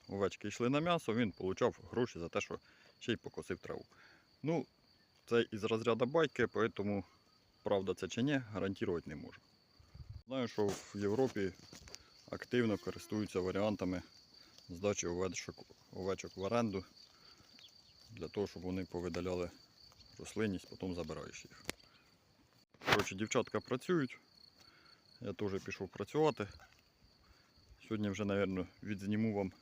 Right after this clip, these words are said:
результат їхньої роботи вечором, що вийшло за півтора дня роботи.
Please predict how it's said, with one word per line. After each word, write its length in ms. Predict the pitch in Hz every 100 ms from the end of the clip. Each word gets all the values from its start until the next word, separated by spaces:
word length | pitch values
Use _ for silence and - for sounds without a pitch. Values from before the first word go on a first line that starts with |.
| -
результат 600 | - 98 101 - 101 - - - - _ -
їхньої 360 | - - 101
роботи 360 | 101 107 117 113
вечором, 400 | 110 104 - 95 - - - - - _ _ - - _ _ _ -
що 140 | 117 -
вийшло 520 | 98 95 113 95 90
за 200 | 92 98 - -
півтора 360 | 90 95 98
дня 180 | 87 95
роботи. 360 | 82 76 -